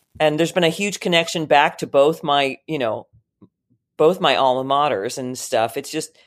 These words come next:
you know, in some ways, uh,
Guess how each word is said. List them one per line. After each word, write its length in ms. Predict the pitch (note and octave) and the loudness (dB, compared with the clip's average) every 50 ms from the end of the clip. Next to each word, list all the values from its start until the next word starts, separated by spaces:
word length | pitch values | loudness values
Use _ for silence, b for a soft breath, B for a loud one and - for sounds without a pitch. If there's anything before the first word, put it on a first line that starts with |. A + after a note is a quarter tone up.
| b b b b b b b b _ _ - | b b b b b b b b _ _ -4
you 140 | A3+ B3+ | 0 2
know, 120 | C#4 C4+ A3+ | 4 4 2
in 80 | G3+ | 2
some 260 | F#3 - A#3 A3+ A#3 A3 | 0 2 2 2 4 4
ways, 500 | G#3+ G3+ F#3+ F#3 F#3 E3+ D#3 - - - _ _ _ _ _ _ _ _ _ _ _ _ _ _ _ _ _ _ _ _ _ _ _ _ _ _ _ _ _ - | 4 4 4 4 2 0 -4 -10 -14 -16 _ _ _ _ _ _ _ _ _ _ _ _ _ _ _ _ _ _ _ _ _ _ _ _ _ _ _ _ _ 0
uh, 320 | D3+ D#3 D3+ C#3+ C3+ C3 | 4 4 6 4 4 2